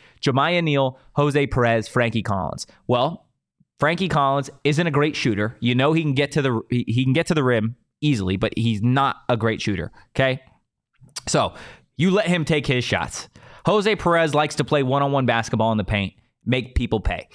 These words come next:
It seems like opposing teams are pretty much living with that option. They're allowing Jose Perez to go for twenty a night and doing what he does.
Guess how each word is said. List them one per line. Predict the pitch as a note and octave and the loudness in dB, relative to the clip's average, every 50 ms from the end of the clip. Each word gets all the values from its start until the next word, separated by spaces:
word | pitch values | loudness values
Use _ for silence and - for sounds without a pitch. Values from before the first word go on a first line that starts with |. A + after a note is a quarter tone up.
| - - - | -14 -6 -2
It | D3 C#3+ | -2 -2
seems | - - G3+ G#3 F#3 | 0 2 2 2 2
like | F#3+ F3+ D#3 | 2 0 0
opposing | C#3+ - E3 E3+ F3 D#3 E3+ D#3+ C#3+ | 0 0 2 2 2 2 0 0 -2
teams | - D3 C#3 C3+ C3 C3+ B2+ - - | -2 -2 0 0 0 0 0 0 0
are | A#2+ A#2 | 0 0
pretty | G2 - - _ - - G3+ G3+ F3+ | 0 -4 -14 _ -4 -2 0 0 0
much | D#3+ D3 C3+ - - - | 0 0 0 -2 -2 -2
living | C3+ B2 D3+ D#3+ C3 C#3+ B2+ | 0 2 2 2 2 2 2
with | A#2+ A2 - | 2 2 2
that | A#2 G#2 F#2 | 2 2 2
option. | F2+ F2 E2+ - - - F2+ - - - - - - | 2 0 -2 -4 -4 -4 -6 -6 -8 -16 -10 -2 0
They're | D3+ D#3+ | 2 2
allowing | D3+ C#3+ D3+ D#3 D#3+ E3+ E3+ D#3+ D3 | 4 2 2 2 2 2 2 2 2
Jose | D3 D3 D3 B2+ C3+ B2+ | 2 2 2 2 2 0
Perez | A#2 - B2+ B2 A#2 A#2+ A#2 - | 2 2 2 2 2 2 2 0
to | - A2+ | -2 0
go | A2 A#2 | 2 2
for | A#2 - A#2 | 2 2 0
twenty | A2 - - B2 A#2+ A2+ G#2+ | -2 0 0 0 0 2 0
a | G#2 | 0
night | G#2 G#2 G2+ F#2+ - - - - _ - | 0 0 0 -2 -4 -8 -20 -12 _ -2
and | B2 A#2+ A2 | 0 0 2
doing | B2+ B2+ A#2+ A#2 | 2 2 2 2
what | A2+ G#2+ E2+ | 2 0 0
he | G2+ G#2+ G#2 | 0 0 2
does. | G2+ G#2+ B2+ D3 D#3 - | 2 2 2 2 0 -4